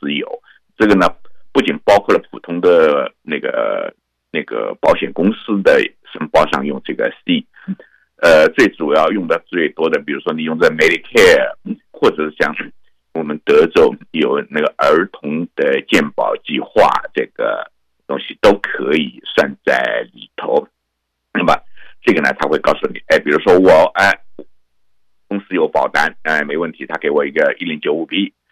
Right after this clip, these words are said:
那么呢，我孩子因为我收入低，所以呢，用了，像我们德州有个chip计划，那么他也会来个报告说，你这个孩子呢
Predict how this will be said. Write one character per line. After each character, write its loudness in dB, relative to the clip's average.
那 -4
么 -2
呢， 0
我 0
孩 4
子 -2
因 -4
为 2
我 0
收 -2
入 0
低， -4
所 -4
以 -2
呢， -2
用 2
了， 2
像 2
我 0
们 -10
德 4
州 2
有 -4
个 -4
chip -2
计 -14
划， -6
那 -6
么 -2
他 2
也 0
会 2
来 -2
个 -14
报 -2
告 0
说， 2
你 -8
这 0
个 -2
孩 -2
子 -12
呢 -2